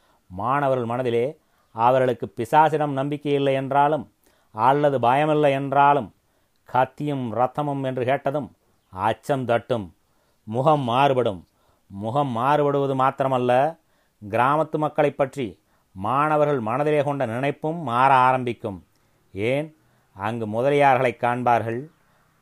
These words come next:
படையாட்சிகளை காண்பார்கள், பறையர்களை காண்பார்கள், சாதி பேதம் இருக்கும்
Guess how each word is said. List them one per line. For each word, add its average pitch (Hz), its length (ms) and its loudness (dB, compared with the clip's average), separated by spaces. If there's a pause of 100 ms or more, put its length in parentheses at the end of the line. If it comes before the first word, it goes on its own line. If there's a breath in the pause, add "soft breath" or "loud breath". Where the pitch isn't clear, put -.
(100)
படையாட்சிகளை 135 760 4
காண்பார்கள், 123 640 0 (680)
பறையர்களை 139 680 4
காண்பார்கள், 123 680 0 (580 soft breath)
சாதி 143 460 4
பேதம் 135 300 2
இருக்கும் 120 400 -4